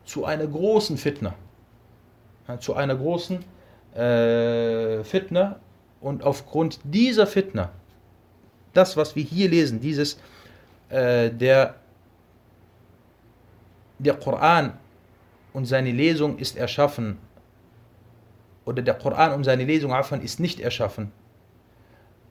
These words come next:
Wegen dieser Fitna wurde Imam al-Bukhari heimgesucht und geprüft und er verstarb dann auch deswegen.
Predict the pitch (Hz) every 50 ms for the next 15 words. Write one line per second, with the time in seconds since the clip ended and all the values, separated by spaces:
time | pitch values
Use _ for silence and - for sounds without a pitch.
0 | _ - - 131 120 143 151 156 156 151 151 214 240 202 190 - - 180 175 -
1 | 170 175 196 202 202 - 123 120 135 160 175 165 - - 156 156 156 160 143 139
2 | 127 127 123 - 160 147 131 147 175 190 - - - _ _ _ _ _ _ _
3 | _ _ _ _ _ _ _ - - _ _ _ - - 139 143 156 151 131 120
4 | 104 120 156 156 - - - - - _ _ _ _ _ _ _ _ _ _ _
5 | _ _ _ _ _ _ _ - 131 131 127 117 - - - 123 - - 165 185
6 | 180 180 - - - - - - _ _ - _ _ - - 139 - - 143 -
7 | 156 - - - 185 190 185 - 156 151 151 147 139 - - 143 139 - 123 123
8 | 117 110 95 98 -